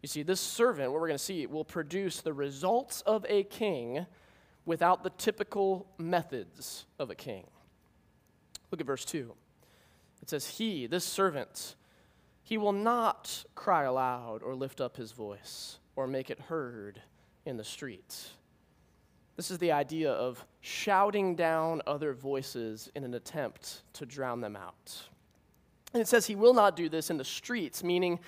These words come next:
in public locations. He will not aggressively push his agenda. This means he is not stirring up outrage like we like to stir up outrage today.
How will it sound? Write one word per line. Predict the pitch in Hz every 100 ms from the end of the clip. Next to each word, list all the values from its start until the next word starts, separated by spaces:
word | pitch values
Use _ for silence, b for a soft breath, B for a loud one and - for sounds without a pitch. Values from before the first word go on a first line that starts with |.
| B B -
in | 233
public | 220 - 254 208 214 202 -
locations. | 196 - 165 139 147 - - - - B B
He | -
will | 247
not | 254
aggressively | 202 190 220 226 - 214 185 170
push | 165 190 175 -
his | 165 143
agenda. | 127 135 120 107 - - b b b b b -
This | 208
means | 247 240 -
he | 240 220
is | 185
not | 208 240 277 220 165 175 - - b b b
stirring | - - 220 190
up | 175 165
outrage | 170 - 147 127 117
like | 139 135
we | 151
like | 147 127
to | 131
stir | - 127
up | 113
outrage | 131 123 120 110 110
today. | - 156 170 107 87